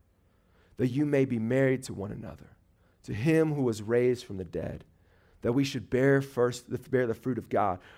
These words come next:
For when we were in the flesh, the sinful passions which were aroused by the law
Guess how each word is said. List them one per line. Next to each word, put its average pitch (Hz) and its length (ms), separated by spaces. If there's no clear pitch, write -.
For - 160
when 143 340
we 135 140
were 117 180
in 117 160
the 107 80
flesh, 117 500
the 107 120
sinful - 360
passions 120 540
which 101 180
were 92 180
aroused 123 400
by 95 80
the 87 80
law 107 340